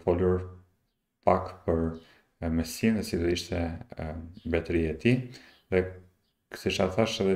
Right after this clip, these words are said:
dje, që nuk është një libër kronologjik, domethënë ngjarjet nuk janë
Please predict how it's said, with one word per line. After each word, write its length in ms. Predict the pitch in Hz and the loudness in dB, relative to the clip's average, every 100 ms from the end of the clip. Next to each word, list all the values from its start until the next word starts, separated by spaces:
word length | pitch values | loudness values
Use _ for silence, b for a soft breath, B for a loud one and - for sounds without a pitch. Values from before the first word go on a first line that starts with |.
| 95 | 2
dje, 140 | 104 107 - | 0 0 -2
që 160 | 90 87 | -2 0
nuk 300 | 82 90 90 98 | 0 -2 -2 -2
është 380 | - - - | -2 -4 -4
një 80 | 87 82 | -2 0
libër 400 | 85 90 95 98 98 B B B - | 0 0 2 0 -2 B B B -6
kronologjik, 720 | - 90 85 85 80 87 - - | 0 2 2 0 0 -4 -4 -6
domethënë 340 | 78 78 80 | -6 -4 -4
ngjarjet 460 | 78 87 92 92 - | 0 0 -2 -4 -6
nuk 240 | 87 - | -6 -4
janë 240 | 87 87 | -4 -4